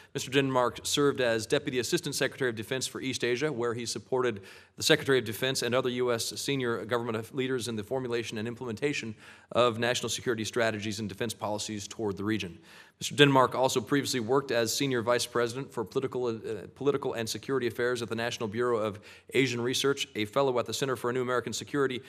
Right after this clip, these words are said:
and held several positions in the U S intelligence community. But most importantly, uh, from Fort Collins, Colorado, home of the great Colorado State University. Uh, welcome, Mister Denmark. Thank you for your service. And, uh, Doctor Mastro, if you would like to begin.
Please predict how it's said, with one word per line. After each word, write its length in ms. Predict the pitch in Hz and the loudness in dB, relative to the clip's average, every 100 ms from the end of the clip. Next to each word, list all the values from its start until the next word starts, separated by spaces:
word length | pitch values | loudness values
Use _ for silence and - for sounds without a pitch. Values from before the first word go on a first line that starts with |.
| - - | -16 -8
and 100 | 120 | 2
held 180 | 131 120 | 4 4
several 280 | - 151 143 | 2 2 0
positions 440 | 123 123 - 113 | -2 -2 -2 -2
in 100 | 113 | -4
the 80 | 113 | 0
U 160 | 117 | 0
S 160 | 113 107 | 0 0
intelligence 460 | 104 127 117 101 - | -2 0 0 -2 -4
community. 320 | 151 143 98 | -2 0 -2
But 140 | 107 | 0
most 220 | 147 208 143 | 4 6 6
importantly, 420 | 156 135 107 - - - - | 4 4 0 -8 -16 -20 -4
uh, 200 | 120 117 | 2 4
from 440 | 110 - 139 123 123 | 2 0 2 2 -2
Fort 300 | - 147 - | -2 0 0
Collins, 480 | - 170 185 147 117 | 4 4 6 2 -2
Colorado, 600 | - 156 135 131 123 117 | 2 4 4 2 0 -2
home 200 | 127 131 | -2 -4
of 80 | 101 | -6
the 80 | 120 | -6
great 340 | 156 143 104 | 0 0 0
Colorado 280 | - 120 110 | -4 -2 -2
State 200 | - 110 | -4 -4
University. 540 | 110 104 120 104 90 - - - | -4 -2 -4 -4 -10 -14 -20 -8
Uh, 80 | - | -2
welcome, 300 | 113 131 131 | 2 2 2
Mister 180 | 117 107 | -4 -4
Denmark. 340 | 117 113 107 | -4 -2 -4
Thank 220 | - 117 110 | -6 -8 -8
you 80 | |
for 120 | 104 113 | -8 -6
your 120 | 107 | -4
service. 420 | - 107 104 - | -2 -4 -4 -4
And, 160 | 101 98 - - - | -4 -6 -12 -14 -6
uh, 220 | 107 104 | -2 -2
Doctor 280 | 107 101 113 | -2 -4 -4
Mastro, 280 | 101 - | -4 -4
if 100 | 101 | -6
you 80 | 104 | -6
would 100 | 98 | -6
like 120 | 98 | -8
to 80 | 98 | -10
begin. 280 | 98 95 90 | -14 -14 -16